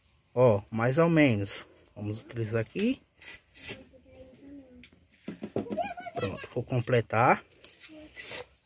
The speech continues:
Guardar a tampinha aqui, que é pra mim utilizar outras vezes. Fortiflor, eu acho que não é complicado pra vocês encontrar não, tá, gente?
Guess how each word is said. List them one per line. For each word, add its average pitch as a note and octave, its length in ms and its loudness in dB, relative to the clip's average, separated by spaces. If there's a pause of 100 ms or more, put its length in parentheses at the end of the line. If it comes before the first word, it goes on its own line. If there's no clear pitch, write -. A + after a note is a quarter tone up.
(340)
Guardar B2 320 6
a - 20 6
tampinha B2+ 460 0
aqui, E3+ 300 2
que E3+ 120 0
é C#3+ 60 4
pra C3+ 160 2
mim B2+ 140 4
utilizar A#2 640 2 (220)
outras A#2 400 -2
vezes. D3+ 760 2 (1900)
Fortiflor, A3 920 8 (680)
eu D3 280 4
acho D#3 300 6
que - 60 -2
não F#3+ 240 2
é G3+ 80 4
complicado G3+ 580 2
pra E3+ 140 4
vocês F3+ 320 2
encontrar F3+ 460 4
não, B2+ 200 4
tá, D3+ 160 6
gente? B2+ 220 0